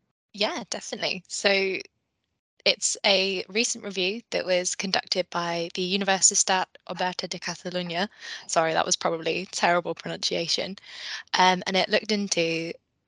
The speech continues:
um, a series of thirteen studies that have been carried out over the last twenty-five years, um, into whether caffeine could help treat some of the symptoms of attention deficit hyperactivity disorder, or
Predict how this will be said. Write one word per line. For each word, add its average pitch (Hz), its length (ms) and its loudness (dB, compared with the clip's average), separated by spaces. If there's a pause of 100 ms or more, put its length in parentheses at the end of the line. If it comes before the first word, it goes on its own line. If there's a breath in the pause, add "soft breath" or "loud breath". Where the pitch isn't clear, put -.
(100)
um, 170 300 0
a 175 40 -2
series 175 300 4
of 165 80 -8
thirteen 196 480 4
studies 165 420 0
that - 80 -6
have 165 100 -6
been 165 320 2
carried 170 360 4
out 156 220 2
over 170 180 -2
the 160 80 -4
last - 580 -4 (720)
twenty-five 170 680 0
years, - 420 0 (560 loud breath)
um, 175 460 6
into 185 220 0
whether 175 180 4
caffeine 170 440 -4
could - 120 -10
help - 400 -4
treat - 640 4 (120)
some 202 220 4
of 185 60 -4
the 175 60 -6
symptoms 156 580 -2
of 156 220 -4
attention 170 420 -4
deficit 151 560 -2
hyperactivity - 760 -2
disorder, - 500 0 (340)
or 165 240 -4